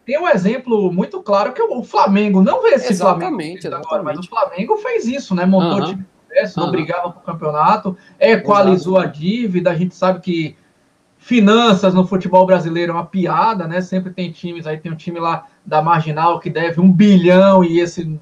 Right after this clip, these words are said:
Speaker 1: valor nunca vai ser pago.
Speaker 2: <clears throat>
Speaker 1: Mas assim, eu entendo quando você fala e concordo cem por cento, é, é, é que, que eu, aí, já respondendo, né? Eu acho que se eu sou São Paulo, eu começo a montar times mais modestos também.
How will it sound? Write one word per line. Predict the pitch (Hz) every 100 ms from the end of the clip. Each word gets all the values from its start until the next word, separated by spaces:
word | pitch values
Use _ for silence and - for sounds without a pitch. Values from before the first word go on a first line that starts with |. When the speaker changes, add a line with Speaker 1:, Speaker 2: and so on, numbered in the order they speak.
| -
Speaker 1:
valor | 160 165 175
nunca | 202 190
vai | - 175
ser | -
pago. | 175 - 170 226 226 _
Speaker 2:
<clears throat> | 180 180
Speaker 1:
Mas | 180 202
assim, | - - 202 190
eu | 254
entendo | - 220 247
quando | 240 226 190
você | 180 190
fala | 185 190
e | 233
concordo | 214 185 185 190
cem | 214
por | 196
cento, | - 185 _ _ _ _ _
é, | 170
é, | 180 185 170 175
é | 170
que, | - 185 170
que | 160 180 170 156 _ _ _ - -
eu, | 202 262 220 -
aí, | - 170
já | - 208
respondendo, | 214 208 190 180 170
né? | 165
Eu | 185
acho | 175 285 277 - - _ _ _ _
que | - 180
se | 175 -
eu | 240
sou | 247 220
São | 190 190
Paulo, | 190 247
eu |
começo | 247 226 233 254
a |
montar | 240 202 208
times | 226 233 240
mais | 240 330 370
modestos | 453 240 202 196 175 156
também. | 143 131